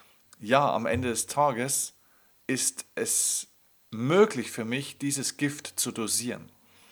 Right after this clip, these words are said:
Also vielleicht ist das die noch bessere Schlüsselfrage dahinter. Bin ich in der Lage, das Gift, das in dieser Aufgabe steckt,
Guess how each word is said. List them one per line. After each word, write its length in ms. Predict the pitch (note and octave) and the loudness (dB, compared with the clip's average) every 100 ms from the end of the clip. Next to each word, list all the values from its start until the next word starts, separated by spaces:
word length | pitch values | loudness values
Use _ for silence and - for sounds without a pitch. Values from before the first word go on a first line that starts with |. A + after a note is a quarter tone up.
| - - - - _ - | -20 -20 -20 -20 _ -2
Also 200 | A#2+ A#2 | 0 2
vielleicht 360 | B2+ B2+ D3+ | 6 8 6
ist 140 | B2 - | 0 0
das 140 | D3 | 0
die 180 | - A#2 - | -2 -8 -10
noch 140 | A#2 - | -12 -4
bessere 380 | B2+ C3+ A#2 | -2 -2 -4
Schlüsselfrage 680 | A2 - B2+ - - G2+ G#2 | -8 -6 -8 -8 -8 -8 -6
dahinter. 440 | G2+ A#2+ C3 A2+ - - _ | -6 -6 -4 -4 -4 -16 _
Bin 220 | D3 F#3 | 2 2
ich 180 | F3 - | -4 -6
in 140 | C3 | -2
der 100 | A#2+ | 0
Lage, 540 | G#2+ A#2+ A#2+ A#2 G2 F#2+ - _ _ _ _ _ _ - | 4 6 6 2 -6 -12 -20 _ _ _ _ _ _ -8
das 340 | G#2+ - - | -4 -4 -2
Gift, 600 | - E3+ - - - - | 0 0 -2 -8 -12 -8
das 140 | - - | -6 -6
in 260 | - A2 | -6 -8
dieser 380 | B2+ D#3+ D#3 - | -4 -2 -2 4
Aufgabe 540 | B2+ C#3+ - A#2+ A2 G#2+ | 4 4 -2 -4 -4 -4
steckt, 680 | - A#2 - - - - | -4 -4 -4 -10 -10 -10